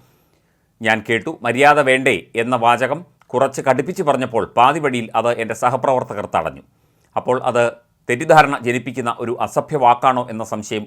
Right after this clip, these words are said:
ഉണ്ടാക്കിയെന്നും അദ്ദേഹം പറഞ്ഞു. തൻ്റെ രാഷ്ട്രീയ ജീവിതത്തിൽ ഒരുപാട് ആരോപണങ്ങൾ ഉയർന്നിട്ടുണ്ട്, അതൊന്നും വിശദീകരിക്കാൻ പോയിട്ടില്ല.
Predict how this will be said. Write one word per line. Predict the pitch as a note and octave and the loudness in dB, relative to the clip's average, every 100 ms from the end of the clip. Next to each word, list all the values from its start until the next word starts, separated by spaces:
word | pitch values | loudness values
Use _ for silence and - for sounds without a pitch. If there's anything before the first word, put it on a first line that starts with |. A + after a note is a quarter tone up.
| A2 | -2
ഉണ്ടാക്കിയെന്നും | A2+ C3+ B2+ G2+ B2+ G2 | 2 2 0 -8 -8 -8
അദ്ദേഹം | F#2+ E2 E2 | -8 -6 -6
പറഞ്ഞു. | C#2+ B1+ _ _ _ _ _ _ _ - | -8 -12 _ _ _ _ _ _ _ -4
തൻ്റെ | A2 A#2 | 0 2
രാഷ്ട്രീയ | A#2 - C#3 A#2 | 2 2 -4 -2
ജീവിതത്തിൽ | A#2+ B2 A#2+ C#3 B2+ | -4 -4 -4 -6 -4
ഒരുപാട് | B2 C3+ C3+ B2 | 2 4 4 2
ആരോപണങ്ങൾ | A#2 B2+ B2 A#2 A2+ A#2+ | 4 4 0 -2 -6 -2
ഉയർന്നിട്ടുണ്ട്, | A2 A#2 A2+ G#2+ B2+ - _ G#2 | -2 -2 -6 -2 -2 -4 _ -6
അതൊന്നും | A2+ A#2+ A2 | -6 -4 -6
വിശദീകരിക്കാൻ | G#2 - C#3+ A#2+ A2+ G2+ G2 | -10 -8 -4 -2 -2 -4 -4
പോയിട്ടില്ല. | F#2 F2+ | -4 -6